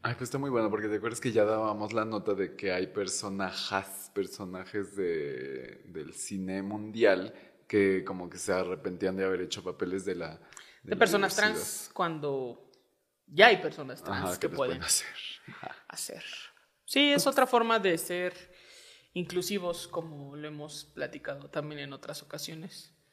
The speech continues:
Speaker 2: Eh, esperemos que no sea por cuota, ¿no? <laughs> O sea, como, ah, la cuota de género y la cuota de trans
Speaker 1: Ay,
Speaker 2: ahora.
Speaker 1: pues es que a veces se necesita primero que sea por cuota para que la gente
Speaker 2: Bueno, eso sí, para que entienda.
Speaker 1: se eduque.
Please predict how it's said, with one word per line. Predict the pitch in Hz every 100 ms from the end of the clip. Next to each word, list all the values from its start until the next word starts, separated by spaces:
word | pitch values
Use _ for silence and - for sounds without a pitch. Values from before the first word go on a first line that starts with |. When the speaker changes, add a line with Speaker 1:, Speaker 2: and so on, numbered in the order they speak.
| _ _ _ _ -
Speaker 2:
Eh, | 120 131 -
esperemos | - 294 381
que | 226
no | 208
sea | 190
por | 196 190
cuota, | 226 220 208 170
¿no? | - 480
<laughs> | 370
O | 233
sea, | 233 214
como, | 214 190
ah, | 202 208
la | 196 202
cuota | 208 214
de | 190
género | 190 202 208 220
y | 208
la | 170
cuota | 180 175 185
de | 170
trans | 165 175 175
Speaker 1:
Ay, | 117
Speaker 2:
ahora. | - 127
Speaker 1:
pues | 123
es | -
que | 143
a |
veces | 117 113 120
se | 120
necesita | 92 90 85 98
primero | 104 90 95
que | 107
sea | 80
por | 92
cuota | 92 90 107
para | 110 85
que |
la | 78 76
gente | 95
Speaker 2:
Bueno, | 90 247
eso | 247 220
sí, | 220 208
para | 208 185 175
que | 170
entienda. | 170 175 175 185
Speaker 1:
se |
eduque. | - -